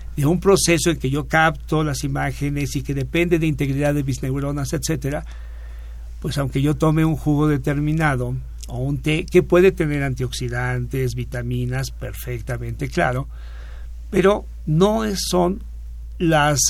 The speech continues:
eh, los elementos que favorecen la memoria. Te repito, nuestro cerebro funciona con glucosa, con oxígeno, y con una buena circulación.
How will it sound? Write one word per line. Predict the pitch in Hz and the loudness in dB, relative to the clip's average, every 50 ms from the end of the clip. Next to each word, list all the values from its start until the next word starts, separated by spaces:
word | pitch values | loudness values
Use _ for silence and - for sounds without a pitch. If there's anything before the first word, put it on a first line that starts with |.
| 175 - | 2 2
eh, | 160 170 - | 0 0 2
los | 170 165 160 - - | 2 2 2 2 2
elementos | 156 156 160 170 170 170 156 - 170 - | 2 2 2 2 0 2 2 2 0 2
que | - 151 | 0 -2
favorecen | - - 143 135 135 139 139 143 135 - - 151 147 143 | 0 0 0 0 0 0 -2 0 0 0 0 0 0 0
la | 147 143 | 0 -2
memoria. | 151 160 175 208 277 262 190 131 120 - - - - - - - - - - - - - - - - - - - - - - - - | -2 -2 0 -2 0 0 -2 -2 -4 -6 -8 -10 -12 -12 -12 -12 -12 -12 -12 -12 -12 -12 -12 -12 -12 -10 -12 -12 -10 -12 -12 -10 -8
Te | - 120 | -8 -6
repito, | 123 123 - - 175 180 - - - 196 220 214 - - - - - - - - - - - - - - - | -6 -4 0 2 4 4 4 4 2 2 2 0 -4 -8 -12 -12 -12 -12 -12 -12 -12 -12 -12 -12 -12 -8 -2
nuestro | - 139 143 143 135 127 - 139 | 2 4 4 4 4 4 2 0
cerebro | - - 147 147 147 151 151 160 170 190 202 185 | 0 2 2 2 4 4 4 4 4 4 2 0
funciona | - - 143 139 127 - 151 143 135 127 110 - - - | -2 -4 -4 -2 -2 0 -2 -2 -2 -4 -6 -8 -10 -10
con | - - 123 120 | -10 -8 -6 -6
glucosa, | 120 117 120 117 - 196 226 - - 254 254 233 - - - - - - - - - - - | -6 -6 -6 -2 0 0 2 2 2 0 0 0 -2 -6 -12 -12 -12 -12 -12 -10 -12 -10 -8
con | 120 117 127 127 | -8 -6 -6 -6
oxígeno, | 123 - - - 226 226 - - 220 214 208 247 254 - - - - - - - - - - - - - - 147 | -6 -4 0 2 2 2 2 0 0 0 0 -2 -4 -6 -8 -12 -12 -12 -14 -14 -14 -14 -14 -14 -14 -6 -4 -4
y | 139 | -2
con | 131 156 156 165 | 0 2 4 6
una | 170 175 156 | 6 6 6
buena | 151 160 165 156 160 131 | 6 4 4 4 4 4
circulación. | - 143 131 - 151 143 139 131 123 - 135 120 110 | 2 0 0 -2 -2 0 0 0 0 0 0 -2 -2